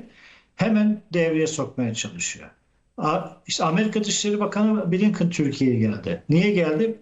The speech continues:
Bazı talepleri olabilir. Bilemiyoruz neler konuşuldu ama bazı taleplerde bulunmuş olabilir. Bunlar işte, e, Türkiye'nin bölgedeki etkinliğini göstermesinden de kaynaklanıyor. Başka,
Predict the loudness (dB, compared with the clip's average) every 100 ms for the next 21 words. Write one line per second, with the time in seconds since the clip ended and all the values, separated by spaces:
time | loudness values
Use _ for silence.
0 | 0 0 0 -2 -2 0 0 0 0 0
1 | 0 -4 -6 -8 -8 -12 -20 _ -2 0
2 | 2 0 -2 -2 0 -2 0 0 0 -2
3 | -2 0 2 2 2 2 0 0 0 0
4 | 0 0 0 0 0 0 0 -2 -2 -4
5 | -4 -6 -8 -20 -20 -4 0 2 2 0
6 | 0 -2 -2 -6 -16 -20 _ _ -2 -2
7 | 0 -2 0 0 0 2 2 2 0 0
8 | 0 0 -2 -2 -2 -2 0 2 4 4
9 | 2 2 0 0 0 0 -2 -2 -2 -2
10 | 0 0 -2 -4 -8 -8 -2 -2 0 -2
11 | -2 -4 -10